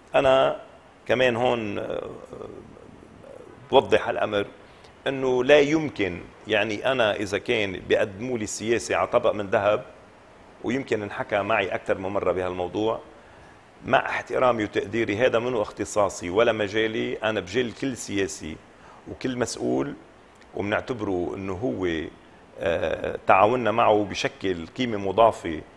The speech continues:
بحياتنا الاجتماعية والاقتصادية والوطنية، ونحن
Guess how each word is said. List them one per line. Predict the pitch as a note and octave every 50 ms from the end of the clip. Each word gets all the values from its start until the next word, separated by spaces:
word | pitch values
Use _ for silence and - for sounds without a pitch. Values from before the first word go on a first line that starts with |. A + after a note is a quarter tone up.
| - - - -
بحياتنا | G#2 F#2+ - G2+ G#2 G2+ A2 G#2+ - - F#2+
الاجتماعية | E2 - F2 - - - G2 F#2+ F2 F#2 G#2 F#2 F2+ E2
والاقتصادية | D#2 E2 F2 F#2 F#2 - - - - - F#2 F#2 F2+ G2 F#2+ F2+
والوطنية، | E2+ F2 F2+ F#2 F2+ - F#2+ G2 G#2+ A2 A2+ A#2 B2+ D3 D3+ - - - - - - - - - - - - - -
ونحن | - G2+ A#2+ C#3+ - - A#2 - B2+ B2 G2 F#2+